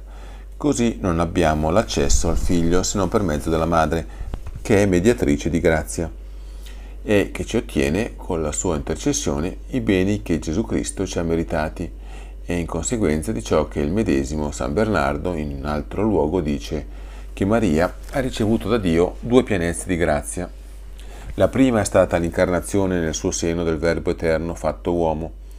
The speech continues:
La seconda è stata la pienezza delle grazie che per mezzo delle preghiere d'essa divina madre noi riceviamo da Dio.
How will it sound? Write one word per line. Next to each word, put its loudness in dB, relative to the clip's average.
La 0
seconda 0
è 0
stata 2
la 2
pienezza -2
delle 2
grazie -2
che -8
per -8
mezzo -4
delle -6
preghiere -2
d'essa -6
divina -2
madre 2
noi 2
riceviamo 0
da 0
Dio. -2